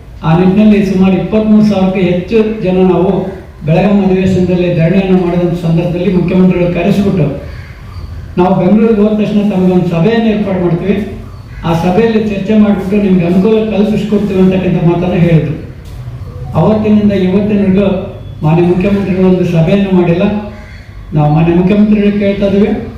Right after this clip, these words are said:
"ನೀವು ಸಭೆಯನ್ನು ಯಾಕೆ ಮಾಡ್ತಾ ಇಲ್ಲ? ನಮಗೆ ಸಭೆ ಮಾಡಿ, ನಾವು ಕುಂತ್ಕೊಂಡ್ಬಿಟ್ಟು ನಿಮ್ಮ ಜೊತೆಗೆ ಹಂಚ್ಕೊಂತೀವಿ" ಅನ್ನೋ ಮಾತನ್ನು ಹೇಳಿದ್ದೀವಿ.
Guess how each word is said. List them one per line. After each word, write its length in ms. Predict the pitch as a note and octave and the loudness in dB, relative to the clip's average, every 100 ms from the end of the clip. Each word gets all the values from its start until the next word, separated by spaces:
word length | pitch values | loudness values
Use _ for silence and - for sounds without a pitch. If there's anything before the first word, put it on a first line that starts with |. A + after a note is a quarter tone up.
| - - - | -16 -14 -2
"ನೀವು 180 | F#3 F3+ | 2 2
ಸಭೆಯನ್ನು 560 | F3 G3 A3 A3 G#3+ | 0 0 2 2 2
ಯಾಕೆ 280 | F#3 - G#3+ | 2 -2 0
ಮಾಡ್ತಾ 300 | F#3 F#3 F#3+ | 0 0 0
ಇಲ್ಲ? 340 | E3 D3 - - - - - - | 0 -2 -6 -14 -18 -20 -20 -8
ನಮಗೆ 220 | E3 G3+ - | -2 0 0
ಸಭೆ 380 | F3+ E3+ A3+ | -2 -2 0
ಮಾಡಿ, 380 | G#3+ F3+ - - - - - - - - - - - D#3 | 0 0 -4 -10 -16 -20 -20 -20 -20 -20 -20 -20 -6 -2
ನಾವು 400 | E3 A3 A3+ - | 0 0 -2 -4
ಕುಂತ್ಕೊಂಡ್ಬಿಟ್ಟು 560 | G#3 G#3+ G#3+ G#3 A3 | -2 2 2 2 0
ನಿಮ್ಮ 200 | G#3+ F#3+ | 0 0
ಜೊತೆಗೆ 320 | F#3 F#3 G#3 G#3+ | 0 0 -2 -2
ಹಂಚ್ಕೊಂತೀವಿ" 800 | G#3+ - F3 G#3+ G#3+ A3 G3+ F#3 | -4 -4 0 2 2 0 0 2
ಅನ್ನೋ 260 | F#3 F#3 | 2 2
ಮಾತನ್ನು 240 | F3 F3+ G3+ | 0 -2 -2
ಹೇಳಿದ್ದೀವಿ. 460 | E3 D#3+ D3 - | 0 0 -2 -4